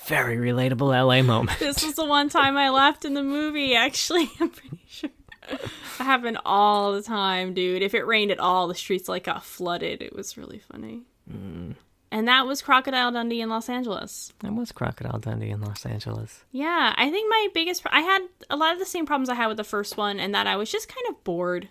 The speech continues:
Speaker 2: Like, maybe this movie wasn't for me, which is okay. But my disappointment came from, like I said, Sue's complete lack of personality or, I don't know, any move to the plot on her end.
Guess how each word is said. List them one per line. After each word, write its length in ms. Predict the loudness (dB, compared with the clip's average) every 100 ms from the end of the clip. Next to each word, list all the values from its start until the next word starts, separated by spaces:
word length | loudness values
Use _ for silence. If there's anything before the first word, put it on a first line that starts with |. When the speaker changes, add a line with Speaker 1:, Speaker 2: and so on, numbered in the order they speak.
| -8
Speaker 2:
Like, 220 | -6 -4
maybe 280 | -2 -2 -2
this 220 | -4 -6
movie 260 | -4 -4 -2
wasn't 480 | 0 -2 -4 -8 -14 _ _ -6
for 220 | -2 0
me, 420 | 0 0 -2 -6 -8
which 180 | -8 -6
is 120 | -4
okay. 520 | -6 -4 0 0 -2 -8 -20 _ _
But 280 | 0 0 0
my 160 | -2 -2
disappointment 760 | -2 -4 -4 -2 -4 -2 -4
came 280 | -4 -4 -4
from, 640 | -4 -2 -2 -2 -6 -10 -10 -4
like 200 | -2 0
I 100 | -2
said, 400 | -2 -4 -4 -4
Sue's 580 | -4 -2 -2 -4 -4 -6
complete 720 | -4 -4 -4 -4 -2 0 2
lack 360 | 4 4 0 -6
of 200 | -10 -6
personality 1040 | -4 -4 -4 0 0 0 0 -2 -2 -6 -12 -20 -20 _ _
or, 760 | -2 2 2 2 0 -2 -4 -10 _ _ _ _ _ _ _ _
I 220 | -4 -2 -2
don't 140 | -2
know, 140 | -2
any 260 | 0 0 -2
move 380 | 0 0 0 -4
to 100 | -6
the 80 | -8
plot 400 | -6 2 4 4 4
on 220 | -2 -2
her 240 | -4 -2
end. 440 | -2 -2 -2 -4